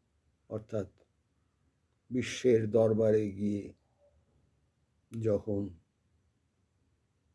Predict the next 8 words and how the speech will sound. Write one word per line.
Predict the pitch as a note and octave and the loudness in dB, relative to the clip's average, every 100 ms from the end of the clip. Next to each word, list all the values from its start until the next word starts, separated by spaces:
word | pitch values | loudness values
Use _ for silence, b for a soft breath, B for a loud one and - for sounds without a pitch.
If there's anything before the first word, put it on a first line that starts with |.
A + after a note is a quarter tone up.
| _ _ _ _ _ _ _ - | _ _ _ _ _ _ _ -14
ঘোষণা | G2+ G2+ A2+ B2 A2+ G#2+ G#2 | -10 -8 -6 -2 0 0 -2
করবে | G2+ F#2+ F#2 F#2+ F2+ - _ _ _ _ _ _ _ _ _ _ _ _ _ _ _ | -4 -6 -4 -6 -8 -12 _ _ _ _ _ _ _ _ _ _ _ _ _ _ _
শ্রীরামকৃষ্ণ | - A2+ G#2+ A2 G2+ F#2+ A2+ G#2+ - G2+ F#2 | -4 0 2 2 0 -4 -10 -12 -12 -12 -10
কাহিনী, | F#2+ E2+ A2 F#2 F2+ - _ _ _ _ - _ _ _ _ _ | -10 -10 -8 -6 -8 -14 _ _ _ _ -20 _ _ _ _ _
শ্রীরামকৃষ্ণ | A#2+ A2 G2+ G#2 G#2 A2 - G#2 F#2+ - | -4 -2 -2 -6 -8 -12 -12 -12 -12 -12
আদেশ, | G2 G2+ G#2 G#2 - - - _ _ _ _ _ _ _ _ _ | -12 -4 -2 -2 -6 -20 -20 _ _ _ _ _ _ _ _ _
শ্রীরামকৃষ্ণ | - B2 A#2 A2+ G#2+ B2 A#2 - A2 G#2+ | -2 0 0 -2 -4 -6 -10 -10 -8 -6
ধর্মের | G2+ G2 G2 G2+ | -4 -4 -4 -4